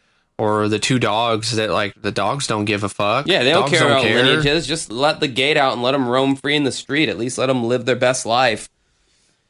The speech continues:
Speaker 2: So the last known stop he made was Roquebrune sur Argens. That's a hard one to say. He spent the night of April fourteenth at a Formula One hotel. Surveillance cameras showed him crossing the hotel parking lot carrying a bag.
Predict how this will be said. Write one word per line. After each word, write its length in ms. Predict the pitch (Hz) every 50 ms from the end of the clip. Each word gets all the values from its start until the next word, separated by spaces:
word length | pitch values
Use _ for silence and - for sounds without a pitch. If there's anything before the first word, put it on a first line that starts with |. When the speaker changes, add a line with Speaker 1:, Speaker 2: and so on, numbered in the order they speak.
| _ _ _ _
Speaker 2:
So 280 | - - - 214 214 208
the 100 | 202 202
last 320 | 196 220 240 262 277 269 -
known 220 | 220 220 214 196
stop 440 | - - - - 180 180 185 175 175
he 120 | 180 170
made 340 | 165 165 160 156 156 160 156
was 280 | 143 143 139 131 120 123
Roquebrune 1120 | 123 120 139 165 180 190 180 - 180 185 165 156 131 143 156 170 175 175 170 165 160 156
sur 360 | - - - 170 160 151 151
Argens. 1080 | 139 123 135 147 147 147 135 127 143 143 147 139 123 113 113 117 117 117 113 - - -
That's 240 | - 107 117 - -
a 60 | 107
hard 220 | 101 104 98 95
one 120 | 95 98 92
to 80 | 90
say. 360 | - - 95 95 95 95 92 _ _ _ _ _ -
He 100 | 160 185
spent 280 | - - - 226 233
the 80 | 226 220
night 380 | 214 196 202 208 208 214 208 -
of 240 | 160 170 165 160 165
April 300 | 147 170 170 - 190 170
fourteenth 500 | - 170 180 170 170 - 190 180 175 160
at 80 | 170 151
a 40 | 147
Formula 460 | - 151 156 165 165 170 165 160 160
One 200 | 156 160 160 160
hotel. 640 | 175 170 151 156 - 180 156 147 147 131 107 101 95
Surveillance 580 | - - - 143 131 151 156 165 175 170 165 -
cameras 380 | - 185 175 156 160 156 151 151
showed 280 | - - 147 151 147
him 100 | 143 135 135
crossing 480 | - 165 147 143 147 147 - - 143
the 80 | 143 143
hotel 340 | 147 143 135 135 156 131 131
parking 440 | 131 160 156 147 151 151 160 147 139
lot 240 | 135 131 127 117 -
carrying 340 | - 151 135 139 135 135
a 60 | 127 113
bag. 560 | 95 123 123 131 131 131 120 107 95 92